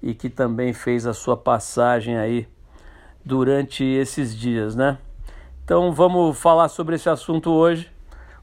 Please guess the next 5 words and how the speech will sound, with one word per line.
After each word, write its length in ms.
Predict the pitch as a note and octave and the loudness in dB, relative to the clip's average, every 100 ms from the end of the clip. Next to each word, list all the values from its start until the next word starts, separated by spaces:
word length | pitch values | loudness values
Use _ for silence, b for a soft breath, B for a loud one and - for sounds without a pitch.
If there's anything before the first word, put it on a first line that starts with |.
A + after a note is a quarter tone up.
| - | -4
com 80 | D3+ | 0
uma 180 | D#3 C#3+ | 2 0
singela 560 | - D3+ B2+ D3+ D3 | 0 -2 4 4 4
homenagem 640 | C#3+ C3 B2+ C3 A#2 A#2 A2 - | 2 0 2 2 0 -6 -10 -12
ao 540 | - B2 B2 A#2 A2+ | 0 2 2 0 -6